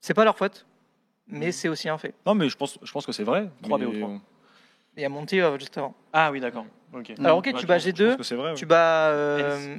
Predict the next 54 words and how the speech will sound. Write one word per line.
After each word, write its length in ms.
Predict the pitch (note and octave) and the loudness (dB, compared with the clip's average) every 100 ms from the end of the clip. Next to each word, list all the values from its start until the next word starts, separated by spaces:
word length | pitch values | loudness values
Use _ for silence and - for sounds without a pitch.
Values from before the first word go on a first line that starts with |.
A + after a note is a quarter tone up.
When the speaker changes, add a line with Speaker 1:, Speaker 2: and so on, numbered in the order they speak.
| - | 0
Speaker 1:
Hens. 440 | F#3+ A#3+ - - _ _ _ _ _ _ _ _ _ _ _ | 2 0 -4 -14 _ _ _ _ _ _ _ _ _ _ _
Difficilement 600 | E3+ E3+ F#3 - G3 G3 | -10 -8 -10 -6 2 4
les 120 | G3 | 4
deux 100 | F3+ | 2
fois, 180 | G3 A3 | 0 0
ça 120 | G#3 | 0
peut 120 | F3 | -4
mal 220 | F#3 F#3 F#3 | 0 0 -2
tourner, 280 | F#3 F#3+ | -4 -2
mais 120 | G3+ E3+ | -2 -4
t'arrives 460 | _ - F#3 G3+ | _ 0 2 2
à 40 | F3+ | 0
le 60 | |
faire. 320 | F3 G3 A#3 - - | 2 0 0 -6 -14
Speaker 3:
Ouais. 120 | C3 - | -14 -14
Speaker 1:
C'est 160 | - E3 | -6 -6
ce 80 | - | -6
qui 100 | E3+ | -6
fait 160 | - | -4
que 80 | A3+ | -4
tu 140 | - - | -8 -16
sors. 400 | - F#3 - - _ _ _ _ _ _ _ | 0 0 0 -10 _ _ _ _ _ _ _
Speaker 2:
Mais 40 | - | 0
ça 60 | |
Speaker 1:
Euh, 320 | C#3 C3+ C3 C3 | 2 4 4 2
Speaker 2:
change 180 | C3+ | 2
pas 60 | C3+ | 6
la 80 | D#3+ | 6
valeur 140 | C#3 | 6
Speaker 1:
comme 20 | |
Speaker 2:
de 60 | C3+ | 4
ton 60 | F#3 | 2
Speaker 1:
ça. 40 | |
Speaker 2:
major, 240 | C3+ C3 | 4 2
quoi. 100 | A#2+ | 0
Pour 120 | A2 A#2 | -4 -4
moi, 100 | A2+ | -4
c'est 80 | |
ça. 140 | A#2+ G#2+ | -4 -6
C'est 120 | A#2 | -2
juste 160 | C#3+ D3+ | -4 0
que, 180 | B2+ - | -2 -2
ok, 200 | C3 C#3+ | -4 -4
coup 120 | C#3+ D#3+ | -6 -8
de 60 | |
bol, 240 | C3+ D#3+ C#3+ | 0 2 2
tu 120 | - | -2
fais 100 | C#3 | -2
l'analyse 340 | C3 C3 C3+ | 0 2 0
derrière 300 | B2 B2 C#3+ | 2 2 2
et 60 | C3 | -2
tu 100 | - | -4
te 40 | A#2 | -8
dis, 160 | C#3 | -10